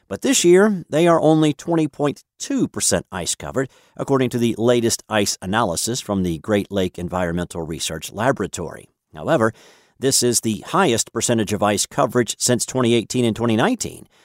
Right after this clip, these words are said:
In twenty twenty and twenty twenty-one, the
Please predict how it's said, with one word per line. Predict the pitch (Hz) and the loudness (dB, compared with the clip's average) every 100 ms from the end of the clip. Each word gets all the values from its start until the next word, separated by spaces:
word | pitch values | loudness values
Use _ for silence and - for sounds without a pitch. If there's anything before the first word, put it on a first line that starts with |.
| _ _ - | _ _ -6
In | 151 | -6
twenty | - 285 269 | -2 0 0
twenty | - 226 220 175 | 2 4 6 4
and | 143 | 2
twenty | 175 180 | 2 0
twenty-one, | 147 156 143 135 147 156 | 2 2 4 4 4 4
the | 113 | 0